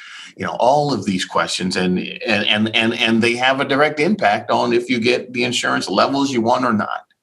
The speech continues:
And then the other thing we're seeing is that a lot of insurance providers are fighting claims. And they're putting in these high level of deductibles where they're not gonna reimburse, you know,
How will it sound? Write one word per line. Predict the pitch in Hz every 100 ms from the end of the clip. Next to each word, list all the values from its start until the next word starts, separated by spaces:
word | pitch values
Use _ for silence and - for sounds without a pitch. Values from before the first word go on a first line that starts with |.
| _ _ - - -
And | 127 135
then | 139
the | 139 131
other | 170 185
thing | - 117 101
we're | 101
seeing | - 90 98 127
is | 110
that | 95
a | 95
lot | 90 101
of |
insurance | 104 104 101 98 101 - - - - - _ -
providers | 104 95 95 113 113 -
are | 104 104
fighting | 104 - - 98 92 95
claims. | 90 131 - - - - - _ _ _ _
And | 104 95
they're | 95 95
putting | 113 107 101
in | 98
these | 98 92
high | - 107
level | 113 117 113
of | 107
deductibles | 92 95 92 95 - 90 -
where | 87
they're | 90 98
not | 107 110
gonna | 123 120
reimburse, | 117 127 107 - 120 - - - - _
you | 92 90
know, | 82 110